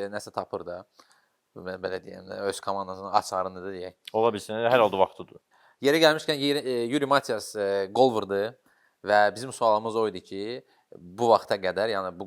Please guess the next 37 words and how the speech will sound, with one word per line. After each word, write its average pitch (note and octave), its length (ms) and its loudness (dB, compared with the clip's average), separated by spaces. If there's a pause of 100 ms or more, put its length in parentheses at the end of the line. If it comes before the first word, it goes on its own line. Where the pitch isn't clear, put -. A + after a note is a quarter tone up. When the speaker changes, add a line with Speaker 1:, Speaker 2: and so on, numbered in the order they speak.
Speaker 1:
qol F#2 160 0
daxil, A#2 400 -10
neçə A2 240 -8
qol G2 300 -4
vurub? F2+ 340 -6 (320)
Yəni G2+ 260 -4 (520)
YouTube, A#2 340 -2 (160)
həmən B2 240 2
o A#2+ 80 0
videonun G#2+ 400 -4
altındakı G2 560 -8
kommentlərə G2 480 -6
girin. G2 400 -12 (320)
Bizə A#2+ 160 2
abunə B2 320 6
olun G#2 160 0
birinci F#2 480 -10
Instagramda G2 480 -6
və F#2 80 -2
YouTube-da G2+ 380 -4 (180)
və F3+ 400 -2
cavablarınızı A#2+ 560 2
yazın. F2 240 -4
Ondan C3+ 320 -14
sonra C3+ 260 -4
da G3+ 200 -2 (320)
biz B2 160 -10
random B2 320 0
şəklində, G2+ 520 -6 (200)
e, G2 100 -2 (220)
əgər A2 300 0 (420)
bir A2 160 -12
cavab G2+ 300 0 (100)
bir A#2 160 -10
neçə G2 240 -8
nəfər F#2 300 -2 (100)
tərəfdən, F#2 460 -6